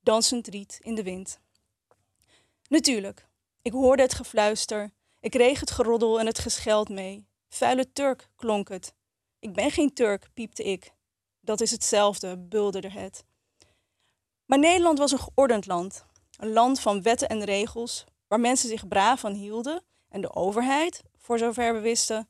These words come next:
de regels ook naleefde. Een land waar corruptie niet bestond en bewindspersonen opstapten na gemaakte fouten.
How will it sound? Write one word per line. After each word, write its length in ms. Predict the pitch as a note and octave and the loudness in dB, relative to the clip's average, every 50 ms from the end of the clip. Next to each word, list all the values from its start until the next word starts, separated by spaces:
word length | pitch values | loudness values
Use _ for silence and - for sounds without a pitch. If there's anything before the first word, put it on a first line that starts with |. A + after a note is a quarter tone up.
| _ _ _ _ | _ _ _ _
de 100 | _ - | _ 2
regels 420 | A#3+ A3+ A3+ B3+ B3 - B3 - - | 4 6 6 6 4 2 0 2 4
ook 180 | A3 B3 A#3+ | 4 4 4
naleefde. 760 | A#3 F#3 E3 D3+ E3+ E3+ E3+ E3 - F3+ F3+ - - - G3+ F#3+ _ _ _ _ _ _ _ _ _ _ _ _ _ _ _ _ _ _ _ _ _ _ _ _ _ | 4 -2 -4 -4 -4 -6 -6 -8 -8 -10 -12 -14 -16 -18 -18 -20 _ _ _ _ _ _ _ _ _ _ _ _ _ _ _ _ _ _ _ _ _ _ _ _ _
Een 180 | - B3 C4+ | 2 2 4
land 240 | C4 C4+ C#4 E4+ D4+ | 6 4 4 4 4
waar 160 | C#4 A3+ A3+ | 4 2 2
corruptie 420 | - - A3 A3+ C4 B3+ - - G3+ | 2 0 0 0 0 -2 -4 -4 -4
niet 180 | G#3+ A#3 G#3 | -6 -6 -8
bestond 580 | - G#3+ - - - A3+ B3 C#4 C#4 - - _ _ _ _ | -8 -8 -6 -4 -2 -2 -2 -2 -4 -6 -10 _ _ _ _
en 100 | A3+ A3+ | -2 0
bewindspersonen 840 | A3+ A3 G#3+ C4 D4 - - - C4 - - A3+ G#3 G3+ G3+ - | 0 0 0 2 2 2 0 -2 -4 -4 -2 -2 -2 -2 -2 -2
opstapten 540 | - A#3+ - - - - A3 G#3+ - - G3+ | -2 -2 -2 -2 -2 -2 -2 -4 -4 -6 -4
na 100 | G3+ G3+ | -4 -4
gemaakte 480 | G3+ - G3 F#3+ F#3 G3 G#3 - - G#3+ | -4 -4 -4 -2 -2 -2 -2 -4 -10 -12
fouten. 560 | - - E3+ E3+ F#3 - - F#3+ G3+ G3+ | -10 -8 -6 -6 -8 -10 -14 -18 -18 -20